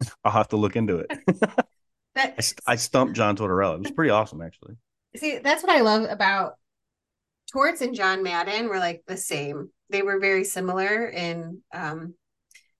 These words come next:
Speaker 2: how they were able to respond about the game. John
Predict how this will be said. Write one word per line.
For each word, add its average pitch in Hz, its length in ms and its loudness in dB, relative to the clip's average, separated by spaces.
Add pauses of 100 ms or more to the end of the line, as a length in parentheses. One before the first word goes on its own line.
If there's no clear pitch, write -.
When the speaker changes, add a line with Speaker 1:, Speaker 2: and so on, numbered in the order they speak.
Speaker 2:
how 185 460 6
they 190 180 0
were 180 120 -4
able 180 260 -6
to - 120 -12
respond 165 480 0
about 208 260 4
the 233 60 -4
game. 247 300 0
John 240 520 2